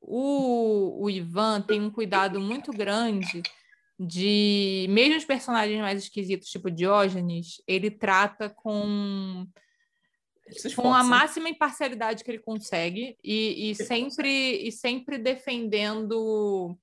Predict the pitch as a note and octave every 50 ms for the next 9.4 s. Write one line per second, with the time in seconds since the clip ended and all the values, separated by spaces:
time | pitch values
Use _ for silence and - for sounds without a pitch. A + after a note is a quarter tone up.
0 | _ _ _ _ _ _ _ _ _ _ _ _ - - C4 D4 E4+ A4 B4 B4+
1 | B4+ B4 B4 - - - C#4+ C4 B3+ - - B3 D4+ G#4 A#4+ C5 A#4 A#3+ B3 C#4
2 | F4 G4 - _ - A3+ G#3 - - - - D#4+ F4 G4 - - A#3+ A3+ G#3 G3
3 | F#3+ F#3+ G3+ G#3 - - - - - F#3+ F#3+ F#3 G#3+ A#3 C4 C4+ C4 A#3+ G#3+ A#3
4 | A#3+ A#3 - B3+ A3+ G#3+ G#3+ G#3 G3+ G3 F#3 - - F#3 F#3+ G3 F#3+ F#3+ F#3+ F#3
5 | F3+ F3+ F#3 F3 F3 E3 F3+ - _ _ _ _ _ _ _ - _ _ _ _
6 | _ - F#3 A#3 B3 A#3+ D4+ C#4 C4+ B3 G#3 A#3+ B3 C#4 D4 C#4 C#4 C4+ C4+ B3+
7 | B3 A#3 A#3 B3 C#4+ D#4 D4+ D4+ - C#4 C4 - - - - - - G#3 G#3 A3
8 | G3+ A#3 A#3 A#3+ A#3 C4 A#3+ G#3+ A3 A3 A3 - A#3 A3+ A3+ A3+ - - G#3 F#3
9 | F#3 F3+ F3 F#3 F3+ F3+ F3+